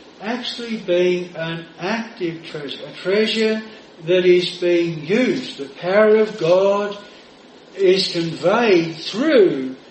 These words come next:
that treasure. And of course it is the gospel of our Lord Jesus Christ. So we have in verse four, in who, well, verse three,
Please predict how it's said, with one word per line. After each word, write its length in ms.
that 380
treasure. 600
And 180
of 100
course 320
it 140
is 240
the 100
gospel 840
of 560
our 240
Lord 540
Jesus 680
Christ. 760
So 560
we 140
have 340
in 300
verse 460
four, 460
in 140
who, 840
well, 160
verse 320
three, 400